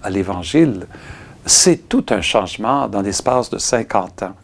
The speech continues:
Notre société est devenue beaucoup plus sécularisée. Elle est devenue plurielle aussi à cause des grandes variétés d'options,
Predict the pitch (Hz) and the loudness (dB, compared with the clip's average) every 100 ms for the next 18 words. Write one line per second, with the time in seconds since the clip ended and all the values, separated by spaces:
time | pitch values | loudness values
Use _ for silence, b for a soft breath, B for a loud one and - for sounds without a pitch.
0 | _ _ _ _ _ _ - - - 123 | _ _ _ _ _ _ -20 -16 -2 0
1 | - 117 - 123 156 139 113 113 123 127 | 0 -2 0 0 2 0 -2 0 2 2
2 | 120 185 - - 160 160 165 B - - | 0 -2 -4 -2 2 2 0 B -2 2
3 | - 160 160 147 135 117 113 - 113 - | 4 4 2 0 0 0 -2 0 -2 -2
4 | B B B 180 180 170 185 220 170 - | B B B 4 6 2 2 0 -2 -8
5 | - 123 120 180 240 185 123 104 - 135 | 0 0 4 4 4 4 0 -4 -2 0
6 | 110 - 160 165 143 110 95 110 127 190 | 0 2 4 4 2 -4 -4 -2 2 2
7 | 214 156 135 139 127 131 131 175 185 131 | 2 -2 -2 -2 0 -2 0 -2 0 0
8 | 110 - - - 135 202 | -2 -2 -4 2 4 4